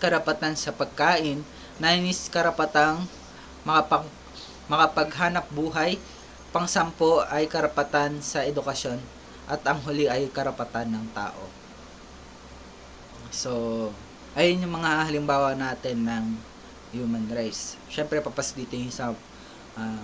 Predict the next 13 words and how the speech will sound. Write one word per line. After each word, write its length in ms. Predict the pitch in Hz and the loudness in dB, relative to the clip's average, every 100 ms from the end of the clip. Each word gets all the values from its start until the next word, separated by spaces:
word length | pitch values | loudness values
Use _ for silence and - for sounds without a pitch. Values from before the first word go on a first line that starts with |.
| 107 | -8
pamumuhay 560 | - 127 120 123 135 170 | -6 -4 -4 -4 -4 -4
mo, 240 | 175 151 | -2 0
rights 320 | 143 131 131 - | 2 0 -2 -2
to 80 | |
live, 320 | 165 165 151 147 - - - - | -2 0 0 -2 -12 -16 -20 -20
sa, 480 | - - 123 120 117 | -12 -4 0 0 0
sa 160 | 117 123 | -2 -6
pagbabahagi 640 | - 120 131 147 131 135 | -6 -4 -2 -2 -2 -4
ng 160 | 135 123 | -4 -4
sarili 320 | 139 127 123 | -6 -4 -4
mong 240 | 123 117 | -4 -6
opinion, 400 | 131 - 175 175 | -8 -6 -2 -2
freedom 400 | 156 143 135 135 | -2 -4 -2 -2